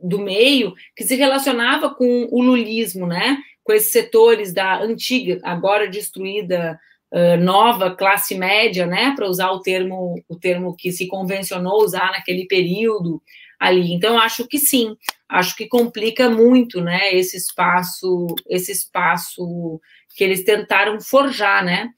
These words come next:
E é um espaço que pra eles é muito difícil forjar, porque de um lado eles encontram uma agenda de desenvolvimento que passa por uma agenda similar ao que o lulismo representou, né? E eles sabem disso, e de outro lado eles esbarram no bolsonarismo que eles contêm em si. <laughs> Então é assim,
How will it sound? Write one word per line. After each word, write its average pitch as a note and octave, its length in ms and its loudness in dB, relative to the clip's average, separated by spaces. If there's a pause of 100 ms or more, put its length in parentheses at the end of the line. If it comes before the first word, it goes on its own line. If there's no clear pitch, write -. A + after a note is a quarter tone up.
(360)
E G#3 100 4
é B3 60 6
um C#4 60 6
espaço D4 340 0
que C#4 80 -8
pra D4 140 2
eles C#4+ 160 0
é D#4 60 0
muito D4+ 180 0
difícil D4 460 -4
forjar, A#3+ 440 0
porque A#3 160 -8
de A3+ 80 -6
um A#3+ 60 -2
lado A3 420 -2
eles G#3+ 220 -2
encontram G3 600 -6
uma G#3 140 -4
agenda F#3+ 520 -2
de G#3 140 -4
desenvolvimento G#3+ 760 -2
que F#3 80 -14
passa C4 380 0
por B3 140 -4
uma G#3+ 140 -2
agenda F#3 340 -2
similar G#3 540 0
ao A#3 120 -4
que - 60 -16
o F#3+ 40 -10
lulismo F#3 380 -4
representou, F3+ 720 -4 (340)
né? F3+ 200 2
E F#3+ 60 4
eles F#3 200 2
sabem G#3 380 0
disso, A#3+ 380 -4 (280)
e C4+ 80 4
de C4 100 4
outro D#4 220 2
lado C#4+ 260 4
eles C#4 220 0
esbarram B3+ 520 2
no C4+ 100 6
bolsonarismo C4 580 0
que C#4 80 0
eles C4+ 140 0
contêm C4+ 380 4
em D4+ 40 4
si. C4+ 340 0 (340)
<laughs> - 360 2
Então B3 220 -2
é C4+ 80 4
assim, C4+ 340 2